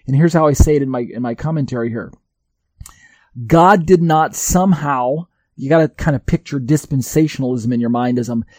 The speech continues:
saying these next few sentences. God did not somehow start with, quote, "salvation by faith," end quote, which would be with Abraham,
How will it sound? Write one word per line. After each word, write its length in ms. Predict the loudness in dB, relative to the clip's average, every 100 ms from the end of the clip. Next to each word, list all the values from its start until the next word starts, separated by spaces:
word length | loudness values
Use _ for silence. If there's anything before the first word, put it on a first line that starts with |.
| _
saying 380 | -4 -2 0 0
these 180 | -2
next 240 | -4 -6 -8
few 220 | -10 -8
sentences. 760 | -4 -4 -4 -6 -10 -12 -16 _ _ _ _ _ -18 0
God 320 | 2 4 4
did 140 | 4
not 180 | 4 2
somehow 380 | 0 0 0 -2
start 640 | -6 -14 -4 2 2 2
with, 260 | -2 -2 -4
quote, 540 | -8 2 2 2 -2
"salvation 960 | -6 -2 0 0 4 2 2 -2 -2 0
by 200 | 0 0
faith," 480 | -2 0 2 4 2
end 220 | 0 -4
quote, 540 | -6 -4 -4 -4 -12 _ _ _ _ _ _ _
which 240 | -12 -10 -8
would 160 | -6
be 200 | -2 -2 -2 -8 -8
with 160 | -2
Abraham, 560 | 2 2 2 -2 -4